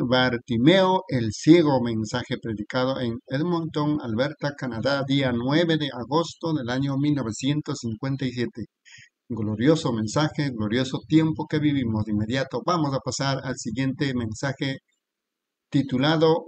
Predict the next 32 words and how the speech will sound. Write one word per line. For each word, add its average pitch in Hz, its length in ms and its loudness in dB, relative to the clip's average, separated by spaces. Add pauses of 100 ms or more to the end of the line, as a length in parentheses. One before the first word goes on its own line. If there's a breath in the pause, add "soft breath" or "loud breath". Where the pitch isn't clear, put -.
Jehová 143 840 4 (260)
Jireh. 156 420 4 (440)
Mensaje 120 640 -2
también 120 300 -2
predicado 120 560 -2
en 117 100 0 (100)
Edmonton, 160 680 0
Alberta, 135 540 -2
Canadá, 131 600 -2
día 151 400 6 (120)
diez 180 440 2
de 147 80 0
agosto 170 600 -2
del 135 200 -2
año 147 420 2
mil 160 380 0
novecientos 147 800 -4
cincuenta 127 540 -4
y 117 80 -6
siete. 107 380 -6
Voy 156 180 -2
a 127 260 -6
iniciar 120 540 -4
en 113 80 -6
los 110 180 -10 (100)
párrafos 113 460 -6
del 104 160 -4
uno 165 260 0
al 147 140 -4
diez. 104 500 -6 (800 soft breath)
Jehová 156 640 4
Jireh, 170 440 2